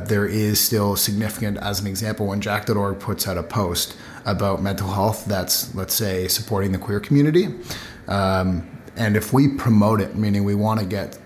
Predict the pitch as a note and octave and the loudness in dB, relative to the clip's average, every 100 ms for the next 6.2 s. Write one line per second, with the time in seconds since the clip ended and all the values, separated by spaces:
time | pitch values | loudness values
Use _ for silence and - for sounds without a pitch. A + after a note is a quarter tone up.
0 | G2+ G#2 G#2 A2 G2+ F#2+ F#2 G2 G#2+ F#2+ | 0 2 4 4 2 0 -2 -2 -2 0
1 | F#2+ G2 - A2+ G2+ G#2 F#2+ A2 A#2 - | 0 -2 -2 -4 -4 -4 -2 -4 -4 -2
2 | G2 E2+ F2 D2+ E2 D#3 D#3+ - - - | -2 -4 -6 -6 -2 0 -2 -10 -16 -6
3 | G2 - D#3 D#3+ C#3 B2+ A2+ - - - | -2 2 6 6 6 6 4 2 -4 -12
4 | - - - F#2+ F2 D#2+ D#2 - - - | -20 -18 -6 -2 -2 -2 -6 -10 -12 -2
5 | G#2 A2 A2+ C3 C#3 C3+ - G2 G2 F#2+ | 2 2 2 4 4 4 0 0 2 0
6 | F#2 | 0